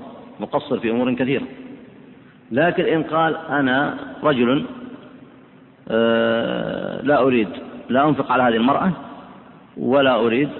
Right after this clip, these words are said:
أن أجعل لها سكن عندي"، ثم ذهب إلى أهلها، هو ظالم لها، أليس كذلك؟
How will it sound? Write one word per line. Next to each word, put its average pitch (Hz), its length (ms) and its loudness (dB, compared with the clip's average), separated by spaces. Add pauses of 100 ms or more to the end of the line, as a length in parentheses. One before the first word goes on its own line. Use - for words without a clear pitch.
(140)
أن 117 220 -2 (180)
أجعل 107 440 0 (140)
لها 113 260 -2
سكن 107 320 -2
عندي"، 147 360 0 (680)
ثم 170 180 2
ذهب 143 240 2
إلى 120 200 2
أهلها، 98 340 -2 (160)
هو 160 160 2
ظالم 135 320 2
لها، 95 260 -2
أليس 117 140 0
كذلك؟ 120 380 -2